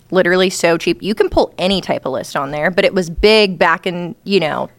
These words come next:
two thousand eight to two thousand fifteen for foreclosures for agents and investors. And from there, it's like,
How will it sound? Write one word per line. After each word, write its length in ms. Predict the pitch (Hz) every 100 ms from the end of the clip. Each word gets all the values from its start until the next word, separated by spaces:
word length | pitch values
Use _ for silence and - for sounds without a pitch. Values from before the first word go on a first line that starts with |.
| _
two 200 | - 185
thousand 340 | 185 175 175
eight 240 | 170 175 -
to 80 |
two 160 | 170 190
thousand 300 | 175 165 156
fifteen 440 | 175 170 - 190
for 420 | 180 180 165 175 190 - - -
foreclosures 800 | - 220 240 170 165 175 180 220
for 220 | - 190
agents 640 | 165 165 196 220 277 -
and 180 | - 202
investors. 760 | 196 180 160 - 202 226 277 - - - -
And 180 | - 233
from 240 | - 202
there, 380 | 196 240 311 247
it's 220 | 190 175 -
like, 460 | 185 175 165 160